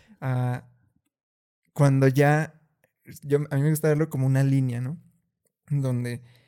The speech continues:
de este lado, del lado derecho, para quien escuche, este,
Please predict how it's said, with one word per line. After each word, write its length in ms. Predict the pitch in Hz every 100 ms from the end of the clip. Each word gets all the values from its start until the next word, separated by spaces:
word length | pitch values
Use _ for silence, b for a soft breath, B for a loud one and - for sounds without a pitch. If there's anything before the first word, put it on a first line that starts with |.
| b b b b _ _ -
de 160 | 135
este 220 | 143 -
lado, 360 | 165 160 165 151
del 220 | 135 135
lado 160 | 135 143
derecho, 400 | 139 147 151 165
para 160 | 139
quien 180 | - 123
escuche, 500 | 127 175 180 208 196
este, 360 | 147 143 143 127